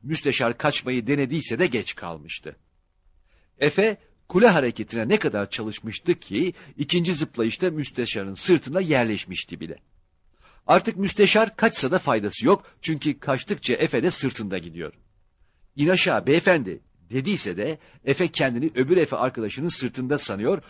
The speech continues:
müsteşarı duyacak halde değil. Ve Efe müsteşarın sırtında koridorlara doğru yol alırken canhıraş bağırdı.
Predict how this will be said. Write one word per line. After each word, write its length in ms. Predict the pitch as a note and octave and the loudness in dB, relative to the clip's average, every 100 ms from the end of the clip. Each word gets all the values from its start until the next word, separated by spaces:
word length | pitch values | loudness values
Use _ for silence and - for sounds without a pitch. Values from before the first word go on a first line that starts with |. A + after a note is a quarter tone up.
| - - | -16 -6
müsteşarı 600 | E3 F3+ E3+ - F3+ C#3+ | -2 0 2 2 2 0
duyacak 440 | D#3 A#2+ G#2 - | -2 -2 -4 0
halde 360 | D#3 B2 D3+ A#2 | 0 0 -2 -6
değil. 200 | D#2+ D#2 _ _ _ _ _ _ _ _ _ _ _ _ _ _ _ - | -16 -20 _ _ _ _ _ _ _ _ _ _ _ _ _ _ _ 0
Ve 220 | C#3 F3 - _ - | 2 2 -4 _ -6
Efe 360 | B2 D3 F#3+ - - - | 0 2 2 -2 -20 -12
müsteşarın 540 | C#3 - C#3+ D3 D#3 | -8 0 2 2 2
sırtında 720 | D#3+ C3 A2+ A2+ G2+ C3 F3+ | 0 -2 -2 -4 2 2 2
koridorlara 720 | - D3+ D3+ D#3+ D#3+ D#3+ G3 D3 | 2 2 4 4 6 4 4 4
doğru 260 | C#3+ E3+ F3+ | 4 4 4
yol 200 | D#3 D3+ | 4 4
alırken 440 | E3 F3 G#3+ F3 | 2 0 -2 0
canhıraş 600 | B2+ E3+ A#2 C3 D#3 - | 2 2 2 0 -2 -4
bağırdı. 420 | F2+ D#2+ D#2 E2 | -6 -6 -10 -20